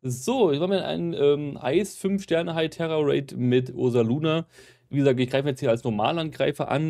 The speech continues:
mit Leben, äh, mit, mit Heißorb, so gesehen, dass unsere, unser Pokémon verbrannt wird, weil wir machen als Osaluna verbrannt mehr Schaden. Und mit Fassade ist ja der, ist ja der Angriff, den wir jetzt nutzen,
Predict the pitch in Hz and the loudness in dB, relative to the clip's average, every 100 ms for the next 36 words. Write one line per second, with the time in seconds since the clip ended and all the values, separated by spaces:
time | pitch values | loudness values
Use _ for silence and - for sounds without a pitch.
0 | 139 123 127 127 117 151 156 - 113 113 | 0 0 0 0 0 0 -2 -4 0 0
1 | 107 131 117 110 131 151 - 131 143 143 | -2 -6 -8 -4 0 0 2 4 4 2
2 | 131 123 117 127 127 120 117 117 - - | -4 -2 2 2 0 0 2 2 -2 -2
3 | 120 107 113 110 110 107 _ _ _ _ | -2 2 2 6 4 2 _ _ _ _
4 | 127 131 151 143 127 131 104 117 151 143 | -2 2 2 2 0 0 0 2 2 2
5 | 117 139 117 107 113 110 123 - 117 117 | 2 2 2 2 4 2 0 -2 0 0
6 | - 131 127 120 147 143 135 120 120 113 | 0 2 2 2 2 0 0 -2 0 0
7 | 131 135 113 - 120 131 151 175 - _ | 0 0 0 0 -2 -2 -2 -8 -10 _
8 | _ _ - 143 143 131 _ 143 - 156 | _ _ 2 2 2 -4 _ -4 0 -4
9 | - 175 202 117 98 131 147 139 135 123 | 0 -2 2 0 -2 -6 -2 -2 -2 -4
10 | 135 143 131 147 160 165 - 147 143 135 | -4 0 2 2 0 -4 -2 2 2 2
11 | 143 180 - 165 190 | -2 0 2 0 0